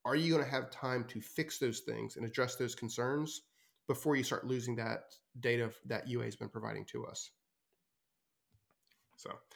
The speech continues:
that is the newsaroo. That's gonna be, that's a big one, but it pales in comparison to the topic for today. And that's what we're gonna jump into right now. So episode two thirty-two, will Chat G P T revolutionize hotel marketing,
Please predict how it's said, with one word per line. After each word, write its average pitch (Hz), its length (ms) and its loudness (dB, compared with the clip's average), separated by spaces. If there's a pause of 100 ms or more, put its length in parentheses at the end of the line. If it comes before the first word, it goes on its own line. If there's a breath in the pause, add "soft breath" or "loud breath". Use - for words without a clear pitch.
(880 loud breath)
that 214 220 8
is 214 140 12
the 208 80 10
newsaroo. 202 720 8
That's 151 160 8
gonna 214 140 6
be, 202 60 4
that's 185 160 6
a 220 40 4
big 202 180 8
one, 147 300 6 (180)
but 131 460 4 (100)
it 143 240 -2
pales 147 420 2
in 127 80 -2
comparison 127 500 0
to - 100 -10
the 120 80 -2
topic 117 380 -4
for - 100 -10
today. 110 380 -2 (840 soft breath)
And 127 80 2
that's 135 160 4
what 170 60 4
we're 160 80 8
gonna 147 100 6
jump 165 220 6
into 185 200 6
right 180 180 6
now. 190 240 6
So 147 400 4 (120)
episode 214 460 4
two 220 200 4
thirty-two, 208 720 4
will 139 140 4
Chat - 420 0
G 190 140 0
P 190 160 0
T 185 220 0
revolutionize 170 720 2
hotel 180 260 4
marketing, 202 460 2